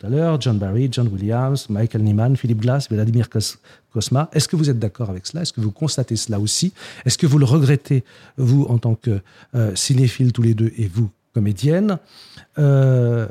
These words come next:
et est-ce que vous avez aussi un échange avec les réalisateurs parfois, voire même avec les compositeurs, qui, il est vrai, viennent très peu sur les tournages. Mais tout de même, est-ce que vous avez cette, cette, ce sentiment d'une évolution qui ne soit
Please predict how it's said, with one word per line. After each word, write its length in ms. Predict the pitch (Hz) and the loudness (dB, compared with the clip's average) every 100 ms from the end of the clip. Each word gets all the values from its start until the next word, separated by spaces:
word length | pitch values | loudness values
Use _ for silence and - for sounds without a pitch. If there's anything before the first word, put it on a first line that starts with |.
| - - - | -10 -16 -2
et 80 | 160 | 0
est-ce 200 | - - | 2 0
que 80 | 214 | 2
vous 160 | 175 | 4
avez 140 | 170 196 | 4 2
aussi 560 | 180 - - 190 233 - | 2 0 2 2 0 0
un 140 | 147 | 2
échange 440 | 143 143 165 147 127 | 4 2 2 0 0
avec 260 | 113 117 120 | 0 0 2
les 80 | 113 | 2
réalisateurs 560 | 117 110 107 - 95 | 4 2 0 -2 -4
parfois, 420 | - 107 - 160 190 | -4 -8 -6 -6 0
voire 220 | 143 180 | 2 4
même 280 | 165 220 202 | 4 4 4
avec 220 | 127 127 | 2 2
les 60 | 123 | 0
compositeurs, 720 | 127 123 107 110 147 180 185 - - _ _ _ | 0 2 2 2 0 -2 -2 -8 -18 _ _ _
qui, 200 | 110 117 | -4 -2
il 340 | - 127 120 120 | 2 4 4 4
est 40 | |
vrai, 320 | 107 123 190 107 | 4 2 2 0
viennent 280 | 107 120 | 2 2
très 180 | 113 127 | 2 -2
peu 120 | 117 | -2
sur 140 | 160 131 | -2 0
les 100 | 123 | 0
tournages. 460 | 131 120 107 95 90 | 0 0 0 -2 -2
Mais 80 | 127 | -2
tout 120 | 120 | 0
de 60 | 113 | 2
même, 260 | 151 190 147 - - _ | 2 0 -4 -12 -20 _
est-ce 160 | 143 - | -4 -2
que 80 | |
vous 240 | 190 156 151 | 0 0 2
avez 160 | 147 | 0
cette, 340 | 196 - 143 143 131 - - - | 0 -2 -2 0 -2 -4 -16 -16
cette, 340 | - - 135 123 | -10 -4 -4 -4
ce 340 | - 117 156 | -10 -4 -2
sentiment 500 | 143 170 - 160 190 | 0 0 2 2 4
d'une 180 | 156 151 | 4 6
évolution 500 | 151 147 143 - 202 | 6 4 2 0 -2
qui 140 | - | 0
ne 40 | 143 | 2
soit 220 | 160 | 2